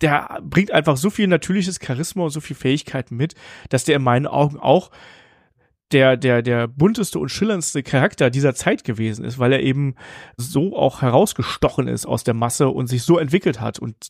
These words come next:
das innerhalb kürzester Zeit, darf man auch nicht vergessen. Ähm, nichtsdestotrotz haben wir natürlich immer noch den größten Star der Attitude Era hier auf unserer Liste, lieber Shaggy. Ein Stone Cold Steve Austin. Schwarze Boots,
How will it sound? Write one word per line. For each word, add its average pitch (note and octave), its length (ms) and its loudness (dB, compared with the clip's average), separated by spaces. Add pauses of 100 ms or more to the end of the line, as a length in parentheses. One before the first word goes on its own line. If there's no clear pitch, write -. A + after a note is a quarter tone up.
das - 400 -8
innerhalb C#3 320 0
kürzester F#3 460 0
Zeit, - 400 -4
darf - 100 -14
man C3+ 80 -4
auch C#3 60 -2
nicht B2+ 100 -8
vergessen. A2 440 -8 (460)
Ähm, D3 200 0 (320)
nichtsdestotrotz G#3 720 2
haben F#3+ 120 0
wir G3 80 0
natürlich F3 200 -4
immer E3+ 160 0
noch F#3+ 120 -2
den E3 180 0
größten F#3+ 360 2
Star C3+ 320 2
der C3 120 -2
Attitude - 400 -6
Era A#2+ 320 2 (320)
hier - 240 2
auf - 120 -6
unserer B2 240 -4
Liste, B2 280 -4
lieber A#2 200 -6
Shaggy. A2 300 -8 (460)
Ein D#3+ 60 -4
Stone A#3+ 360 2
Cold B3 220 2
Steve A3 240 -6
Austin. C3 400 0 (260)
Schwarze A#3+ 440 0
Boots, G3+ 460 -4